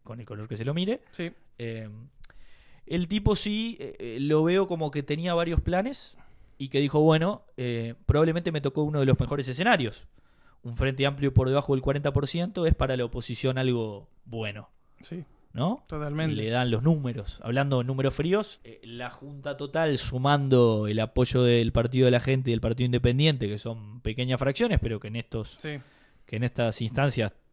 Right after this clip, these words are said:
Speaker 1: eh, cualquier voto le suma a cualquiera de los dos,
Speaker 2: Sí, están
Speaker 1: eh,
Speaker 2: cincuenta y tres, cincuenta y cuatro, una
Speaker 1: ahí
Speaker 2: cosa
Speaker 1: está.
Speaker 2: así.
Speaker 1: Contra el treinta y nueve del Frente.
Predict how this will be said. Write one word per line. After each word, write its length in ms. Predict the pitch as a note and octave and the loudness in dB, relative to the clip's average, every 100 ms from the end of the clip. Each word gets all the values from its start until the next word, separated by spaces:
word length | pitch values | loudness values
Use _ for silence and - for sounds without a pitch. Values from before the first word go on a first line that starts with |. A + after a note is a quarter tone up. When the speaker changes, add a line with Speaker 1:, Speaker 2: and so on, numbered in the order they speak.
| _ _ - | _ _ -12
Speaker 1:
eh, 240 | G#2+ G#2+ _ _ | -10 -12 _ _
cualquier 360 | - A2+ G#2+ B2+ | -8 -6 -2 0
voto 240 | B2+ B2+ A#2 | 2 0 -2
le 100 | A2+ | -2
suma 240 | C3 A#2+ | -4 -6
a 40 | |
cualquiera 360 | A2 A2 B2+ B2 | -10 -8 -4 -2
de 60 | D3 | 2
los 120 | F3+ | 2
dos, 220 | E3 F#3+ | 2 0
Speaker 2:
Sí, 80 | G3+ | -4
están 200 | D#3 D#3 D3+ | -8 -4 -4
Speaker 1:
eh, 160 | C#3 C3+ | -4 -6
Speaker 2:
cincuenta 360 | C#3+ C#3 C3+ | -6 -4 -4
y 60 | C3+ | -4
tres, 160 | D3+ | -6
cincuenta 260 | D3 C3+ C3+ | -6 -8 -6
y 40 | |
cuatro, 340 | C#3 E3+ D3+ B2+ - | -2 -2 -4 -10 -10
una 120 | - B2 | -2 2
Speaker 1:
ahí 140 | A#2+ | 2
Speaker 2:
cosa 60 | D3+ | 2
Speaker 1:
está. 120 | B2 D#3 | 0 0
Speaker 2:
así. 60 | - _ _ - | -8 _ _ 0
Speaker 1:
Contra 280 | C3+ C3+ D#3+ | 0 0 -6
el 100 | C#3 | -4
treinta 300 | B2+ B2 A#2+ | -4 -2 0
y 40 | |
nueve 160 | C#3 C#3 | 2 0
del 100 | C3+ | 2
Frente. 500 | G3 D3+ A#2 G2+ | 0 0 -4 -6